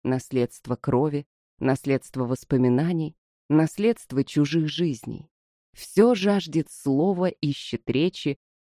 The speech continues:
ищет доисполниться, случиться до конца, быть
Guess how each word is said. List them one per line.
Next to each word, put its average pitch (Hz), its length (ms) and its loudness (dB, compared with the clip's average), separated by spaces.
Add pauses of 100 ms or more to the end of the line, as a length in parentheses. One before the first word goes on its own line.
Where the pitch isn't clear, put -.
ищет - 560 0
доисполниться, 180 1300 2
случиться 147 800 0
до 131 100 -2
конца, 135 640 -4 (260)
быть 143 420 2